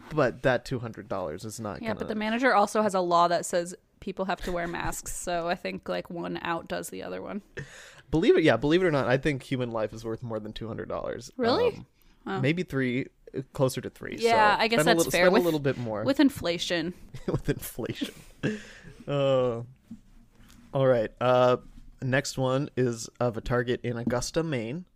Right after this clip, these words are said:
Speaker 2: How
Speaker 1: Um,
Speaker 2: did
Speaker 1: by
Speaker 2: you
Speaker 1: the
Speaker 2: find these?
Speaker 1: Let me s-, tell you.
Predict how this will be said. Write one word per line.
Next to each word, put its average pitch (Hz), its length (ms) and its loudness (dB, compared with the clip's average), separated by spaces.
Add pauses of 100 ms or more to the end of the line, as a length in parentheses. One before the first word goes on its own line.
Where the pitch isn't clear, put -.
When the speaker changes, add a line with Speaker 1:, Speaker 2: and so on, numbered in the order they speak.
(500)
Speaker 2:
How 349 300 4
Speaker 1:
Um, - 80 4
Speaker 2:
did 539 160 -4
Speaker 1:
by - 80 4
Speaker 2:
you 494 80 4
Speaker 1:
the - 80 -2
Speaker 2:
find 494 400 4
these? - 500 -6 (1200)
Speaker 1:
Let 127 100 -2
me 131 60 -4
s-, - 240 -10
tell - 160 -2
you. - 220 -4